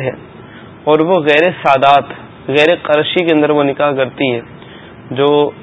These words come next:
اب اس کا وہاں پر وہ بغیر والدین کی اجازت کے بغیر، یعنی سمجھو کہ بغیر والدین کو پتہ نہیں اس نے شادی کر لی، تو یہ نکاح نہیں ہوا،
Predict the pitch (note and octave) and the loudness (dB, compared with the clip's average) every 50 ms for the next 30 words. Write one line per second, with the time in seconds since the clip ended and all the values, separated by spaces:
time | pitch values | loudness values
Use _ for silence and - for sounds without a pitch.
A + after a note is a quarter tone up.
0 | - - - D#3+ D#3+ D3+ E3+ D3+ - - G#3 G3 E3+ D#3+ D#3+ E3 E3 D#3+ E3+ E3+ | -20 0 0 0 0 0 -4 -6 -2 2 2 4 4 4 2 2 2 2 2 2
1 | E3+ D#3 D#3+ D#3+ C#3+ - - C3+ C#3 C3+ C#3+ D#3 D#3+ D3+ C#3 C3+ C3+ C3+ C3 C#3 | 4 2 2 0 0 -2 -4 -4 0 2 2 2 2 2 2 2 0 2 0 0
2 | D3 D3+ D#3 C#3+ D3+ D#3 - C#3 B2 C3 B2+ B2+ A#2+ D3+ D3 - - D#3 C#3 B2 | 0 0 0 0 0 -2 -4 -4 -2 -2 -4 -2 -4 -6 -6 -4 -4 -4 -2 -2
3 | B2+ B2+ C3 C3+ C#3 C#3 - - - - - C#3 C#3+ C#3+ C#3 - - - - - | -2 0 0 0 0 -2 -4 -8 -10 -8 -4 -2 -2 -2 -2 -4 -10 -16 -10 -4
4 | - D3+ D#3 D3+ D#3+ D#3 D3+ C#3 C#3 C#3+ D3 D3 D3 C3+ C#3 C#3 C#3+ C#3+ D3 D3 | 0 0 2 2 2 0 0 -2 0 0 2 2 2 0 0 0 0 0 0 -2
5 | C#3+ C#3 C#3+ C#3+ D3+ D3 C#3+ C#3+ C#3+ C3+ C3+ B2 B2+ C3+ B2+ A#2+ A2+ A#2 A#2 A#2 | -2 -4 -2 -2 0 0 2 0 0 -2 -2 -4 -4 -2 -2 -4 -4 -4 -6 -8
6 | - - - - - - - - - - - - - D#3+ E3 F#3 F3+ D#3+ D3+ D3 | -8 -10 -12 -14 -16 -18 -20 -20 -20 -20 -16 -6 -4 -2 0 0 -2 0 0 0
7 | C#3+ C#3 C3+ C3 A#2+ C3 B2 G#2+ G2+ A2 A#2+ | 0 0 -2 -4 -4 -6 -6 -8 -10 -12 -14